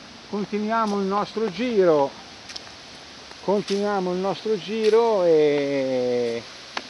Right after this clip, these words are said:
e niente, insomma, ci vediamo su alla prossima. Ciao a tutti.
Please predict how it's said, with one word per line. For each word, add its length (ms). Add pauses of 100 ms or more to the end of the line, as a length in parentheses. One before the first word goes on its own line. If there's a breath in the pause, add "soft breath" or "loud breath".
e 80
niente, 520
insomma, 520
ci 840
vediamo 340
su 160
alla 180
prossima. 640
Ciao 160
a 100
tutti. 460